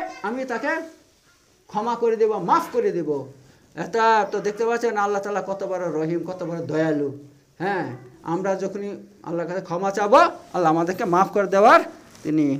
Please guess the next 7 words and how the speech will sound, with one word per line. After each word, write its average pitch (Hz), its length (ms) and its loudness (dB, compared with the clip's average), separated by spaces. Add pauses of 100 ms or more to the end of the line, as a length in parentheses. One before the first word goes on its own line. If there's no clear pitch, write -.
অঙ্গীকার 156 400 0
করছেন। 127 420 -6 (1800)
তো 202 140 6
এটা 233 340 6
ছিল 240 260 4
সূরা 233 360 8
হিজর। 180 380 4